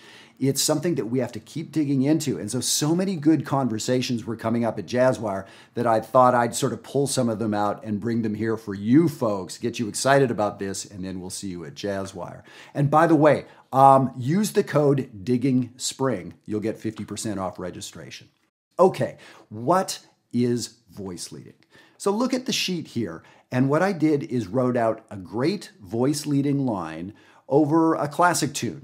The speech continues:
a song called Bernie's Tune. And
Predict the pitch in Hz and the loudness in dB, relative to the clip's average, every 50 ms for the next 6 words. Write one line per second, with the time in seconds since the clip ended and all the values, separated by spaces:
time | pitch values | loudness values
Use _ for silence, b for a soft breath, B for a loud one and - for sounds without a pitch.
0 | _ _ - 117 - - - 139 135 135 139 123 - 127 123 120 104 101 92 123 | _ _ -8 -6 -2 2 2 4 4 4 2 2 4 2 2 2 0 -4 -2 0
1 | 135 139 135 123 110 98 92 - - - - - - - - 113 95 85 73 71 | 2 4 4 2 2 0 -4 -10 -12 -16 -16 -14 -8 -6 -6 -4 -6 -6 -10 -14
2 | 73 b b b b b b b b b _ _ - 160 156 151 147 151 151 151 | -18 b b b b b b b b b _ _ -2 -2 0 0 0 -2 -2 -4
3 | 131 | -6